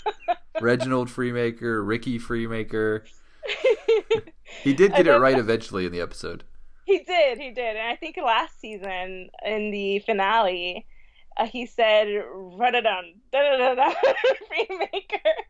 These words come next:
Speaker 1: Like, it wasn't even a word. It was just sounds. <laughs> So I like that they continued that into this episode.
Speaker 2: Yeah. Um, I thought it was funny when, when the Emperor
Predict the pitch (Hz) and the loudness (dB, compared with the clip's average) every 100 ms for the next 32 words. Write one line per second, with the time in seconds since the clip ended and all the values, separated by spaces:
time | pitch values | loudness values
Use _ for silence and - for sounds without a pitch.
0 | - 762 698 349 - 330 339 392 349 381 | -16 -14 -2 0 0 2 0 0 -6 -8
1 | 349 285 233 254 233 220 233 262 285 339 | -4 -2 0 0 0 -2 -4 -6 -6 -8
2 | - 233 220 202 190 220 320 480 762 523 | -4 -4 -2 -4 -6 -10 -2 -2 2 0
3 | - 453 392 - 320 330 - - - - | 0 -2 -2 -6 -10 -10 -14 -18 -20 -2
4 | 311 285 302 349 339 - 277 254 240 240 | 0 2 0 -4 -8 -10 -12 -10 -10 -8
5 | 202 196 190 190 214 220 196 196 190 185 | -2 0 0 -4 -6 -6 -6 -4 -4 -4
6 | 202 - 175 175 214 - - - - - | -8 -6 -4 -4 -8 -16 -20 -20 -20 -20
7 | - - - 98 98 95 90 - - - | -20 -18 -10 0 4 4 2 -4 -12 -20
8 | - - - - 107 101 98 95 92 - | -20 -20 -20 -2 2 4 2 -2 -10 -14
9 | - - - - - 117 139 127 113 120 | -20 -20 -20 -8 0 4 6 4 4 2
10 | 117 110 101 95 92 90 - - - 98 | 2 2 2 0 -2 -6 -10 -16 -8 -2
11 | 101 95 92 92 92 101 92 90 87 - | 0 0 0 0 0 4 4 4 2 -4